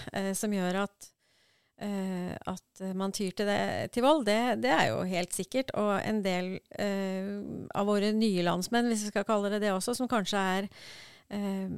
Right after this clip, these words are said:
har vært utsatt for, eh, eh, krigshandlinger eller vært på flukt, eh, har vokst opp i et land hvor det er mye, det, ja, det er den måten man, man, eh, kontrollerer hverandre, og det er den måten man lever på.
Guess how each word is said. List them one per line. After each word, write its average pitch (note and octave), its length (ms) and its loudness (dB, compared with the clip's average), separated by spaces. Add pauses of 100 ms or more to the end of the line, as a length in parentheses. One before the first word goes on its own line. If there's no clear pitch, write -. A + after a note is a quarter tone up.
(360)
har G3+ 140 0
vært G3+ 160 0
utsatt F#3+ 340 -2
for, G#3 180 -2
eh, F#3+ 540 -2 (360)
eh, F#3+ 280 -6
krigshandlinger B3 880 2 (120)
eller G3 180 0
vært F3+ 200 -2
på G3+ 100 -6
flukt, - 600 -2
eh, G3 400 -2 (920)
har G#3 140 4
vokst - 340 0
opp G3 320 -2
i G3+ 400 0
et - 460 -4
land F#3+ 260 2
hvor G3 160 0
det G3+ 60 2
er F#3 260 2
mye, G3 360 0 (580)
det, B3+ 100 2
ja, C4+ 80 2
det C#4+ 80 4
er A#3+ 140 4
den A#3+ 100 2
måten G#3+ 240 -2
man, A3 220 0 (260)
man, A3 300 -2 (180)
eh, G3+ 320 -4
kontrollerer G#3+ 480 -2
hverandre, G3 480 -2
og A3 80 -2
det A3 60 0
er G3+ 80 -2
den G3+ 160 0
måten F#3+ 260 -4
man G3+ 220 -2
lever F#3+ 260 -2
på. D4+ 140 2